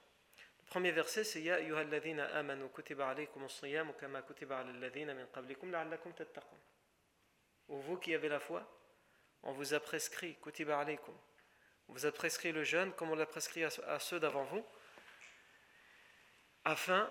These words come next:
que vous acquériez la piété. Le deuxième verset, Ayyam ma'dudat,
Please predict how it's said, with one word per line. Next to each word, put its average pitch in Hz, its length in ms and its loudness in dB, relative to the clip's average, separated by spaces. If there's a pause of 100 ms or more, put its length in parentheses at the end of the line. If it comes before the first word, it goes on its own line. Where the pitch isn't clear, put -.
(400)
que 165 80 -8
vous 147 180 0
acquériez 160 580 4 (1000)
la 165 180 8
piété. - 480 2 (1200)
Le 151 120 0
deuxième 151 340 8
verset, 156 540 8
Ayyam 156 380 8
ma'dudat, 165 640 4